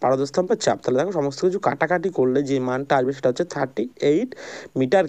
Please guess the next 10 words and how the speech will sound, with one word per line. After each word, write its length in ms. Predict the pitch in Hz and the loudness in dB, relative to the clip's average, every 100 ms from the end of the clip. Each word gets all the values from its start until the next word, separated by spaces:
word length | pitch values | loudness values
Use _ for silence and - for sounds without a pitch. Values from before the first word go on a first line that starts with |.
| - | 2
কিউব। 200 | 127 110 - - - | 0 0 -10 -16 0
ঠিক 120 | 196 254 | 2 4
আছে, 140 | 135 - _ - - - - - | 2 -6 _ -12 -12 -10 -4 0
এটাই 220 | 151 226 185 | 4 4 4
হচ্ছে 220 | 160 - 277 349 156 | 2 0 0 0 -4
উত্তর 320 | - - 185 131 | -2 2 4 4
হবে 200 | 120 117 104 - - 131 | 2 2 -4 -8 -8 0
যে 80 | 208 220 | 0 2
থার্টি 280 | 123 135 208 156 139 202 - - 147 | -2 4 4 6 6 6 4 4 6
এইট 180 | 180 | 6